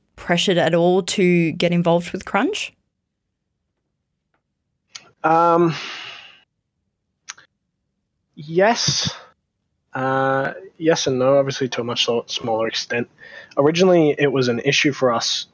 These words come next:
Speaker 2: um, just internally. Uh, we were just sort of setting goals for ourselves that were vaguely unobtainable and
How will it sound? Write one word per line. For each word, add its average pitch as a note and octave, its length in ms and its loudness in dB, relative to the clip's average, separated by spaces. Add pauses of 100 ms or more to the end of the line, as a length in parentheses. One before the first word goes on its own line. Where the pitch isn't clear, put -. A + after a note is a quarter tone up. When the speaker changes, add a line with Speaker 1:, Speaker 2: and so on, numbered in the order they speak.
(140)
Speaker 2:
um, A2+ 560 -8 (720)
just - 380 0
internally. A#2 680 -2 (640)
Uh, D3 180 -8
we A#2+ 180 -6
were A#2 100 -2
just A#2 160 -2
sort A#2 160 -2
of A#2+ 80 -4
setting A2 280 -2
goals A2 280 2
for A2+ 120 0
ourselves A2 440 0
that G#2+ 160 -4
were A2 180 -2 (800)
vaguely A2+ 420 2
unobtainable A#2 720 2
and A2+ 280 -2